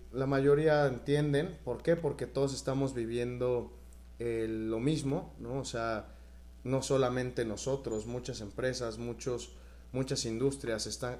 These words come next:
se, se quedan en desabasto y es algo muy común que pasa. Entonces ya hay, ya hay negociaciones o ya hay, este, eh, pues, temas ahí firmados para respetar, pues, estas, eh, es-, estos riesgos que pueden,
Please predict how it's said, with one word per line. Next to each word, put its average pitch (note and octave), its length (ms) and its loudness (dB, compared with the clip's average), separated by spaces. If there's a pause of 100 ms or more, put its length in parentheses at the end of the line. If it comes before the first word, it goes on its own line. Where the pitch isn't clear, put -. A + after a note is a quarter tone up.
se, A#2 300 -4
se A2+ 160 -8
quedan B2 260 -2
en A2 120 -4
desabasto A#2+ 720 -4 (340)
y C#3+ 100 0
es D#3+ 140 0
algo D#3 200 2
muy C#3+ 220 2
común C#3 340 2
que C#3 100 0
pasa. C#3 360 0
Entonces A#2+ 480 -2
ya B2 140 2
hay, A#2+ 240 0 (580)
ya A#2+ 140 4
hay B2 80 4
negociaciones B2 920 0
o G#2 80 -2
ya A2 220 -2
hay, A2+ 180 2
este, G2 600 -4 (680)
eh, C3+ 320 4
pues, B2+ 260 0
temas C#3+ 360 6
ahí B2+ 140 4
firmados C#3+ 800 2 (160)
para G#2+ 240 -2
respetar, G#2+ 720 -4 (260)
pues, A#2+ 180 2
estas, B2 520 0 (680)
eh, C3 340 4
es-, C#3 180 2
estos C#3 260 4
riesgos C3+ 400 6
que A#2+ 100 -2
pueden, B2 340 0